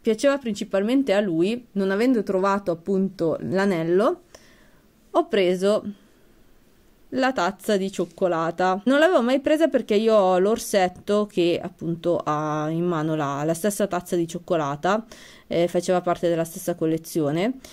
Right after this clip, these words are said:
e quindi non l'avevo mai presa, però se insistete, cioè l'anno scorso è passata, quest'anno, quest'anno no, <laughs> quest'anno l'ho dovuta prendere. Anche lui ha il cuore, anche lei, perché è una tazza,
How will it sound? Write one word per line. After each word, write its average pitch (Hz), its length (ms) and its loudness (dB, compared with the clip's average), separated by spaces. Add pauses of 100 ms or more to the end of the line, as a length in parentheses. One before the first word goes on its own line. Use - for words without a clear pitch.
(200)
e 240 140 -2
quindi 240 220 4
non 214 160 2
l'avevo 180 300 2
mai 175 200 -2
presa, 170 540 0
però 170 600 0
se - 120 -6
insistete, 147 640 -4
cioè - 340 -8
l'anno 160 340 -2
scorso 196 340 -2
è 165 40 -4
passata, 143 520 -4
quest'anno, 135 880 -6 (200)
quest'anno 139 420 -8
no, 131 160 -10 (240)
<laughs> 220 200 4
quest'anno 165 640 -2
l'ho 165 120 0
dovuta 165 340 -2
prendere. 92 460 -6 (480)
Anche 294 340 2
lui 311 400 2 (260)
ha 196 300 0
il 202 200 -2
cuore, 220 720 2 (120)
anche 165 240 -6
lei, 175 340 2
perché - 260 -14
è - 20 -6
una 131 100 -6
tazza, 139 340 -6